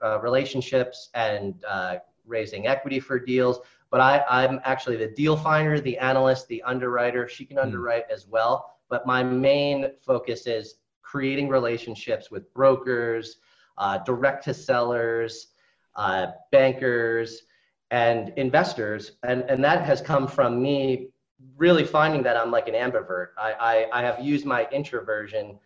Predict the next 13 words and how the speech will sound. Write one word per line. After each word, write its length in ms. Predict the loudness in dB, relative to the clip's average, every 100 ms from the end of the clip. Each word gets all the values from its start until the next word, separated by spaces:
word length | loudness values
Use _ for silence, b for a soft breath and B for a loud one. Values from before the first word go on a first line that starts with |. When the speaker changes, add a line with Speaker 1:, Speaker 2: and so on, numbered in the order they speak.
| _ _ _
Speaker 1:
to 260 | 0 0 2
find 260 | 2 2 2
my 140 | 0
superpower, 680 | -2 -6 -6 -2 2 2 0
which 220 | -4 -6
is 240 | -8 -8 -10 -8
to 180 | -6 -8
create 480 | -8 -2 0 0 -4 -14 -18 _
very 500 | 0 4 4 4 0
authentic 540 | -2 0 -2 -2 -6 -6
relationships 580 | -6 -6 -8 -10 -10
very 440 | -8 -4 -4 -4 -8
quickly. 480 | -12 -12 -12 -18